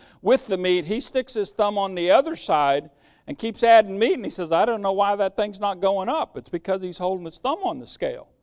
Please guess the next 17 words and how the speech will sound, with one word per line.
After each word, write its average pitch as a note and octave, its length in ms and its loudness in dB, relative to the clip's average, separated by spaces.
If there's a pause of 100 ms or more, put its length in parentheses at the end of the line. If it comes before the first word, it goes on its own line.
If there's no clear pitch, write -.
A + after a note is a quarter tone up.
(640)
You C3+ 100 -2
end A3 240 0
up A3+ 160 2
with G3+ 160 0
two D4 160 0
pounds G3 420 0
and, F3+ 220 -12
and E3+ 220 -6
you F3+ 60 -4
pay A3 260 0
for A3 200 0
a G#3+ 40 -2
pound. A3 460 -6 (400)
That's - 180 -4
what G3 200 4
God F#3+ 280 4
does. F#3+ 480 2